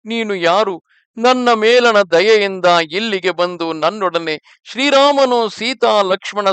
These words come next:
ಸಮೇತನಾಗಿ ಬಂದನೆಂಬ ಸಂತೋಷ ವಾರ್ತೆಯನ್ನು ಹೇಳಿದೆ.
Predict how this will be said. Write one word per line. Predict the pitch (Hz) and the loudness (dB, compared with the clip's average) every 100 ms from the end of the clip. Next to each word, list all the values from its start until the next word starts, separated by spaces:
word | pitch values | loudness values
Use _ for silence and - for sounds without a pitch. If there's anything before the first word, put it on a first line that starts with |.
| - | 0
ಸಮೇತನಾಗಿ | 175 214 208 196 185 180 170 165 | 0 2 2 2 2 0 0 -4
ಬಂದನೆಂಬ | 139 160 214 190 175 170 160 151 | -2 -6 -2 -2 -2 -2 0 0
ಸಂತೋಷ | - 151 180 220 254 226 247 | -2 -6 -4 -2 -2 0 0
ವಾರ್ತೆಯನ್ನು | 185 175 - 170 165 160 147 | 0 -2 -2 -2 -2 -4 -8
ಹೇಳಿದೆ. | 147 151 151 156 139 | -8 -8 -8 -6 -6